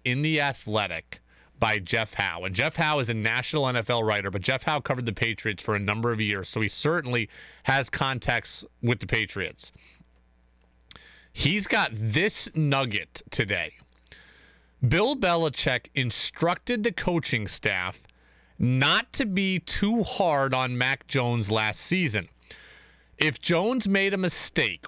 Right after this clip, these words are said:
or needed to be corrected, instead of yelling at him, the coaching staff generally took a more constructive approach.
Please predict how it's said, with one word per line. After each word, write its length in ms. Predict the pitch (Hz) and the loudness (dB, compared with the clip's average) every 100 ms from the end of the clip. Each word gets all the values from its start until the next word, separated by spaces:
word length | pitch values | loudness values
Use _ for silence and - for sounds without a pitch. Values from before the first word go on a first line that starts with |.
| - | 0
or 160 | 135 | 2
needed 460 | 123 127 143 185 185 | 4 2 2 0 0
to 80 | 185 | 0
be 180 | 175 | 0
corrected, 800 | 156 - 170 147 131 _ - - - _ _ - - | 0 0 2 2 0 _ -8 -8 -16 _ _ -20 -6
instead 460 | - 147 - 175 185 | -2 -2 0 0 2
of 100 | 208 | 2
yelling 520 | 160 214 247 233 135 | 2 2 2 2 0
at 220 | 101 87 | 0 -2
him, 280 | - 101 110 - _ _ _ - | -2 -2 -2 -8 _ _ _ -4
the 100 | 127 | -2
coaching 480 | - 180 185 196 175 | 0 0 2 0 0
staff 320 | - 170 147 | 2 0 0
generally 800 | 120 98 202 226 233 180 127 120 | -2 0 2 2 2 2 2 0
took 320 | - 131 117 | 0 0 0
a 140 | 123 | -2
more 340 | 113 113 131 165 | 0 2 4 2
constructive 1040 | - 180 156 - - 120 - 120 113 - | 0 -2 -2 -2 0 0 -2 -2 -2 -4
approach. 840 | - - - 95 78 - - - - | -6 -6 -4 -4 -4 -6 -4 -4 -10